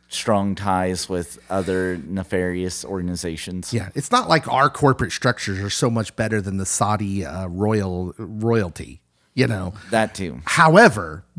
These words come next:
Speaker 2: let's take it back to those golfers for a minute. You're gonna take that money. Be prepared to deal with the consequences
Speaker 1: Mm-hmm.
Speaker 2: because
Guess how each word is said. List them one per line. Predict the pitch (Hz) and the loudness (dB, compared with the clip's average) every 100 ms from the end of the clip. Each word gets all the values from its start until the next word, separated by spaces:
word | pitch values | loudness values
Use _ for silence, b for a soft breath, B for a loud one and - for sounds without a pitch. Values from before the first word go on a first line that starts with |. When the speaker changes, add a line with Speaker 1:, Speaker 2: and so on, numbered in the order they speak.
| 139 | 2
Speaker 2:
let's | 170 160 | 4 6
take | 196 160 | 4 4
it | 156 | 4
back | 139 - | 2 2
to | |
those | 123 110 | -2 0
golfers | 95 147 202 104 92 | 2 2 2 -2 -6
for | - 90 | -4 -6
a | |
minute. | 67 62 - - _ _ _ | -6 -12 -18 -20 _ _ _
You're | - 107 | -8 -2
gonna | 135 170 151 | 2 2 4
take | 165 143 | 2 2
that | 135 113 | 2 2
money. | 139 196 104 73 - _ _ - 117 | 4 4 2 -2 -16 _ _ -20 -6
Be | - 139 | 0 2
prepared | 147 139 175 151 | 2 4 4 4
to | 135 | 0
deal | 120 123 | 4 6
with | 110 104 | 6 2
the | |
consequences | - 120 92 - - - - - - - - - | -2 0 0 -2 -8 -10 -12 -14 -16 -16 -12 -2
Speaker 1:
Mm-hmm. | 85 | 0
Speaker 2:
because | 87 147 101 92 90 - | 4 4 4 0 -6 -8